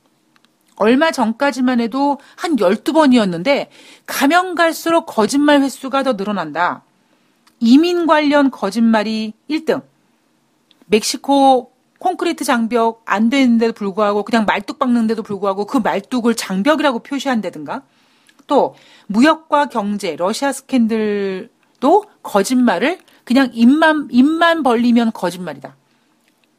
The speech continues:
라고 얘기했습니다. 자, 그리고 트럼프 대통령은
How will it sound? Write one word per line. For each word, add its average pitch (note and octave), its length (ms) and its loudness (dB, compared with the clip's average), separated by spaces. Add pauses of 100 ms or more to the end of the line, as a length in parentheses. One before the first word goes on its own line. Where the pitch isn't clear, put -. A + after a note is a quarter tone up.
(500)
라고 G3 220 -2
얘기했습니다. D#3 580 -10 (540)
자, G3+ 140 -2
그리고 C4+ 200 0
트럼프 E4 300 0
대통령은 B3 500 0